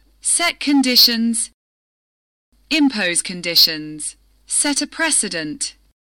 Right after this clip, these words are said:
Establish a legal precedent. Set a record. Achieve a record. Set a tone. Establish a tone. Set a price. Determine a price.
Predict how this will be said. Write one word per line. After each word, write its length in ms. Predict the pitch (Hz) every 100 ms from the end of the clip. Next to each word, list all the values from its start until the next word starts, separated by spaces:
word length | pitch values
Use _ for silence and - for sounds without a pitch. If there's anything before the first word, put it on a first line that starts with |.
| _ _ _ _ _ _ _ _ _ _ _ 214
Establish 760 | - - 269 269 185 165 160
a 60 | 180
legal 340 | 180 196 185
precedent. 840 | 190 220 208 170 156 147 139 - - _ _
Set 400 | - - 302 -
a 100 | 214
record. 680 | 208 277 - 185 160 151 - _ _ _ _ _ _ _ _ _ _ _ _ _ _
Achieve 420 | 285 - 220 196
a 100 | 233
record. 680 | 247 254 - 175 160 151 - _ _ _
Set 420 | - - 320 302
a 60 | 196
tone. 600 | - 269 226 165 156 151 _ _ _ _ _ _ _ _ _ _ _ _ _
Establish 680 | 196 - - 208 220 254 254
a 80 | 277
tone. 640 | 277 233 233 180 156 147 - _ _ -
Set 340 | - 320 320
a 60 | 311
price. 640 | - 226 170 156 - - - _ _ _ _ _ _ _ _ _ _ _
Determine 560 | 214 220 240 247 240 233
a 40 |
price. 680 | - 226 175 156 - -